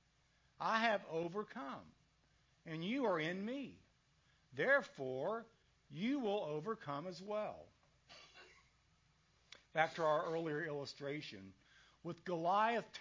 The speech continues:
towering over him, David goes to the brook and grabs five smooth stones. He slings one stone in, into the air,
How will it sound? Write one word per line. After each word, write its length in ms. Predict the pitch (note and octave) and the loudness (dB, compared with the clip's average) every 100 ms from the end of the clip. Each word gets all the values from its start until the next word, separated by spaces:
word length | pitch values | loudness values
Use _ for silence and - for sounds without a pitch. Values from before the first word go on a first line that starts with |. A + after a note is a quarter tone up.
| - | 0
towering 520 | G3+ G3+ G3 F#3+ G3 | 4 4 4 0 -2
over 400 | G#3 F#3+ G#3 D#3+ | -2 0 0 -2
him, 460 | A#2 G#2 F#2 F2 - _ _ _ _ | -6 -10 -12 -14 -20 _ _ _ _
David 280 | D3+ F#3 G3+ | -2 -2 0
goes 200 | G#3 G#3+ | 0 0
to 100 | A3 | -2
the 120 | F#3 | -6
brook 360 | D#3 D3+ G3 G3 | -4 -4 -4 -4
and 160 | E3 C3+ | -8 -4
grabs 400 | D#3+ E3 D#3+ - | 0 0 -2 -4
five 280 | E3+ E3+ F3 | 0 0 0
smooth 320 | - E3+ F3+ | -2 -6 -8
stones. 520 | E3+ F3 C#3 A#2+ A#2 - - - | -6 -4 -4 -4 -8 -12 -20 -12
He 80 | E3+ | -8
slings 300 | - F3 C#3 | -4 -4 -4
one 260 | D#3+ A3+ B3 | -2 0 -2
stone 320 | - A3+ A3 | -2 -2 0
in, 260 | G#3 G#3+ F3 | -4 -6 -8
into 200 | G3+ G3 | -8 -6
the 160 | F#3 F#3 | -6 -2
air, 360 | F#3+ G3+ G#3 | 0 0 -2